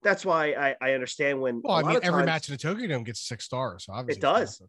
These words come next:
Speaker 1: It doesn't matter what it was. It's, yeah,
Speaker 2: Yeah.
Speaker 1: definitely six stars. Um, so, uh, but I, I agree with you, um, uh, George, and there's a, it's an issue. Uh, I, I don't wanna use the excuse they're still a young company,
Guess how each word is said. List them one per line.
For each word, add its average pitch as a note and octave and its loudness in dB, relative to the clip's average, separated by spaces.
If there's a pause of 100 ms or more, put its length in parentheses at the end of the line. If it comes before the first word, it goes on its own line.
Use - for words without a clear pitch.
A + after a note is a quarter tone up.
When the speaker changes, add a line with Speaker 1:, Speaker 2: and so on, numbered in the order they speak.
(120)
Speaker 1:
It C3+ -6
doesn't D3+ 0
matter C#3+ 2
what C3 2
it A3 -2
was. G2 -10
It's, - -14
yeah, B2 -2
Speaker 2:
Yeah. G2 -8
Speaker 1:
definitely B2+ -6
six - -8
stars. C3+ -4 (380)
Um, B2+ 2 (140)
so, C#3+ 4 (480)
uh, C#3+ -6
but G#3+ 2
I, B3 6
I - 12
agree A#3 4
with E3+ 0
you, D3 -8
um, A2+ -2 (240)
uh, G#2 -4
George, G#2+ -6
and A2 -6
there's B2 -4
a, B2 -8
it's C3 -2
an C#3 -6
issue. B2 0 (480)
Uh, A2 -4
I, B2+ 2
I C3+ 0
don't D#3 4
wanna D3+ 6
use C#3 -2
the C#3 -6
excuse C#3 -6
they're B2 -8
still C3 0
a A#2 -2
young A#2+ -2
company, B2+ -2